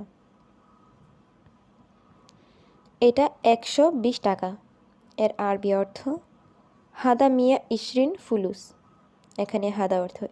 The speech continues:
এটা, মিয়া অর্থ একশো, ইশরিন অর্থ বিশ, ফুলুস অর্থ টাকা।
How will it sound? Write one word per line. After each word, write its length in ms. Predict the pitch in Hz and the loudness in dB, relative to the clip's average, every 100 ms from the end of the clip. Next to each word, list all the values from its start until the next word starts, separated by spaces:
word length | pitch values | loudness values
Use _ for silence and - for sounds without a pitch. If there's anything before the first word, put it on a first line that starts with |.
| 233 | -2
এটা, 180 | 254 285 339 _ _ _ _ - | 0 -2 -4 _ _ _ _ -4
মিয়া 240 | 233 247 247 | 2 4 4
অর্থ 120 | 240 - | 2 -2
একশো, 400 | - - - 247 262 - - | -4 -6 -6 -4 -4 -6 -6
ইশরিন 340 | 240 247 262 247 | -6 -4 -2 -2
অর্থ 140 | 214 220 196 | -2 -2 -2
বিশ, 200 | 214 277 - | -2 -4 -6
ফুলুস 280 | 247 233 - | -2 0 -2
অর্থ 180 | 208 - 240 214 | -8 -6 -4 -4
টাকা। 240 | 208 | -4